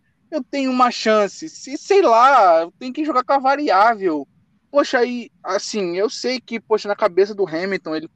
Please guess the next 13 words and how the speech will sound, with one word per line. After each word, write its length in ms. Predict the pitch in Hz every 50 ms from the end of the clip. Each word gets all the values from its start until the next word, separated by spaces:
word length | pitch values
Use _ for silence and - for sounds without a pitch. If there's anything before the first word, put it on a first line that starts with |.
| _ -
poxa, 260 | 196 190 - - 165
não, 320 | 170 185 202 202 180 - _ _ _ _ _ _ _ _
eu 140 | - 156 143
deixo 260 | 143 175 190 - -
ele 80 | 190 185
passar 340 | - 185 175 - - 180 165
aqui, 300 | 160 _ _ - 220 233
eu 80 | 226
pego 280 | - - 202 202 190 190
o 40 | 175
vácuo 360 | 160 180 180 180 - 190 180
na 160 | 170 175 180
reta 580 | 165 156 170 190 220 240 - _ 254 247 254